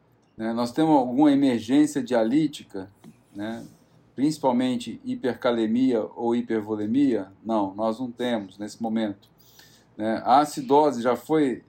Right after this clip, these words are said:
de alguma forma, tenta-, tentou-se corrigir essa acidose? Foi dado bicarbonato pra esse paciente? Então tem espaço pra, pra corrigir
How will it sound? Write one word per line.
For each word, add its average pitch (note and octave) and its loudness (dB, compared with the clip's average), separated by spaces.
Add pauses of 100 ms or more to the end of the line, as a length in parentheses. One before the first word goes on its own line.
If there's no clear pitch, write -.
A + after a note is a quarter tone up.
(140)
de A#2+ -2
alguma B2 2
forma, A#2 -2
tenta-, A#2+ -6 (160)
tentou-se A#2+ -6
corrigir A#2+ -2
essa A2+ -6
acidose? A2 -2
Foi A2+ -6
dado B2 0
bicarbonato A2 -4
pra G#2+ -16
esse - -16
paciente? A#2 -10
Então A2+ -12
tem B2+ -8
espaço A#2+ 0
pra, A#2 -6 (720)
pra A#2+ 4
corrigir A#2+ 0